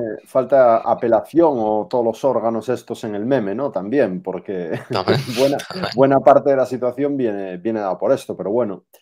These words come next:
Speaker 1: Sí, yo la verdad también pensé que algún puntito se iba a dejar, con los tres que nos regala el Extremadura, a pesar de, bueno, muy al pesar de Pachi Salinas, pues pensé que la ventaja iba a crecer, pero bueno, eh, se ve que no,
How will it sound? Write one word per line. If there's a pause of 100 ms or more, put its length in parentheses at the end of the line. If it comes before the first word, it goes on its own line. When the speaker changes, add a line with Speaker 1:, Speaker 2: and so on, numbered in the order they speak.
(260)
Speaker 1:
Sí,
yo
la
verdad
también
pensé
que
algún
puntito
se
iba
a
dejar, (260)
con
los
tres
que (400)
nos
regala
el
Extremadura,
a
pesar
de,
bueno,
muy
al
pesar
de
Pachi
Salinas,
pues
pensé (300)
que
la
ventaja
iba
a
crecer, (460)
pero
bueno,
eh,
se
ve
que
no,